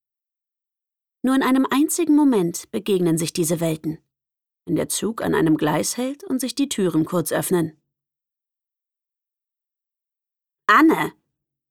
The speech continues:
Hä? Was? Ich schaue erschrocken auf und drehe den Deckel auf meine Wasserflasche.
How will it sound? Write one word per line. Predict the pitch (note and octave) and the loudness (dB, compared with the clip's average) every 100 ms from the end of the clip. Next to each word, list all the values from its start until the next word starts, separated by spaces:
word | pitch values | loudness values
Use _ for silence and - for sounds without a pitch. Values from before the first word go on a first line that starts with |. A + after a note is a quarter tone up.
| _ G#3 | _ -2
Hä? | G#3 D4+ - _ | 2 0 -4 _
Was? | A3+ E4+ - - _ _ _ _ _ _ _ _ _ _ _ _ _ _ _ _ _ | -2 -2 -4 -12 _ _ _ _ _ _ _ _ _ _ _ _ _ _ _ _ _
Ich | B3 | -2
schaue | - B3 C4 | 0 0 0
erschrocken | - A#3+ A#3+ A#3+ | -2 -2 -2 0
auf | F#3 A#3+ | 0 -2
und | C4 | -4
drehe | A3+ A#3+ | -2 0
den | A#3+ G#3+ | 0 -2
Deckel | B3 A#3+ | -2 -2
auf | F3 F#3 | -4 0
meine | E3+ E3+ | 0 0
Wasserflasche. | F3 - D#3+ F3+ D#3+ F3+ | -2 -4 -4 -4 -4 -6